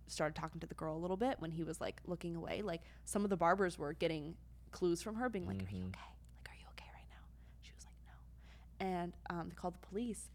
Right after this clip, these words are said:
Speaker 1: and the guy was arrested for sex trafficking.
Speaker 2: That's terrible.
Speaker 1: Yeah,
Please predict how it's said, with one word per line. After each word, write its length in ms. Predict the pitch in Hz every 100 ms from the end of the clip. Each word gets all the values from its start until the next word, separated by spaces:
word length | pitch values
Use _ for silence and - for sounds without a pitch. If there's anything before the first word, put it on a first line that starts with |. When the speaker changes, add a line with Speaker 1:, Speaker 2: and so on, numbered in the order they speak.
| -
Speaker 1:
and 320 | 180 175 170
the 80 | -
guy 320 | 170 196 208
was 200 | 180 175
arrested 320 | 175 170 - -
for 100 | 170
sex 240 | 170 165
trafficking. 420 | - 165 - - - - -
Speaker 2:
That's 260 | - 143 -
terrible. 480 | - 82 80 - 185
Speaker 1:
Yeah, 240 | 175 165